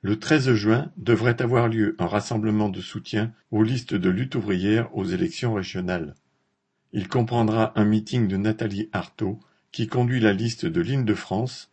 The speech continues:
et les listes des autres régions seront également représentées. Ce rassemblement aura lieu sur le terrain de Presles,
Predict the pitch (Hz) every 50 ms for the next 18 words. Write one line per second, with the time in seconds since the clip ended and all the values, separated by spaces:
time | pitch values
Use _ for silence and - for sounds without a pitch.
0 | _ _ _ _ _ _ - 113 113 110 117 120 120 147 156 147 - - - -
1 | 87 90 82 131 143 139 - - 120 101 98 92 87 85 95 98 113 120 - -
2 | 107 95 95 90 - 101 80 87 85 82 98 117 110 101 92 - - 98 90 95
3 | 92 90 - 120 - - - _ _ _ _ _ _ _ _ _ _ _ _ _
4 | _ _ - - - 95 104 107 - - 131 113 110 117 113 120 127 139 139 -
5 | 110 104 107 110 110 107 110 123 135 127 - 113 104 95 101 95 - - 110 107
6 | 113 110 104 98 - - - 104 113 123 135 139